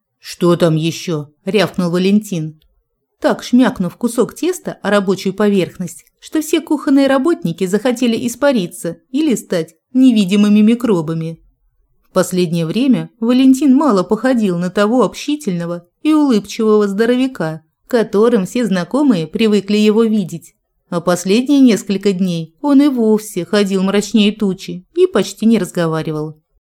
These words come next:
«Заказ», сглотнул работник. «Торт по индивидуальному заказу».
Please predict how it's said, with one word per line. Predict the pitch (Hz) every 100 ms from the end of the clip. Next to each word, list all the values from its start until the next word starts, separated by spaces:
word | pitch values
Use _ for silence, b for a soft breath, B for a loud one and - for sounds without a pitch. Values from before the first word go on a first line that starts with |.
| _ _ _
«Заказ», | 180 160 226 254 233 202 220 - -
сглотнул | 185 180 185 185 175
работник. | 175 190 180 165 - 160 - _
«Торт | - 294 240 -
по | 214
индивидуальному | 214 214 233 226 285 190 185 202
заказу». | 220 262 247 170 156 156